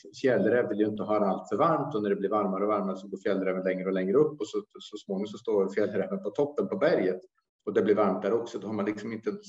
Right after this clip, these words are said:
särskilt, då har man ingenstans att ta vägen om man är fjällräv. Då tänker vi oss öar till exempel,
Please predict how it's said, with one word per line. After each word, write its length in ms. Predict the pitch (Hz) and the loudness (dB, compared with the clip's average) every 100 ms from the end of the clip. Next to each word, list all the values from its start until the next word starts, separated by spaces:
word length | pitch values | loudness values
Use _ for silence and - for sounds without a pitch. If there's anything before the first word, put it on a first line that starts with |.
| - | -6
särskilt, 320 | 107 104 - _ _ _ _ _ _ _ _ _ | -4 -4 -8 _ _ _ _ _ _ _ _ _
då 140 | - - | -12 -8
har 60 | |
man 120 | 113 104 104 | -6 -6 -4
ingenstans 380 | 98 98 92 | -4 -4 -4
att 60 | 98 | -4
ta 60 | 98 | 0
vägen 300 | 110 104 95 | 0 0 0
om 60 | |
man 120 | 90 | -2
är 40 | 90 | -2
fjällräv. 420 | 98 90 85 82 - _ _ - - - _ | 0 0 0 -4 -8 _ _ -20 -20 -20 _
Då 100 | - | -6
tänker 280 | - 101 - | -2 0 2
vi 60 | 98 | 2
oss 120 | 98 - - - - | 2 -2 -12 -8 0
öar 540 | 123 87 98 131 113 | 2 4 4 2 0
till 120 | - 104 | 0 -2
exempel, 680 | 101 - - - 87 - | -2 -4 -4 -6 -6 -8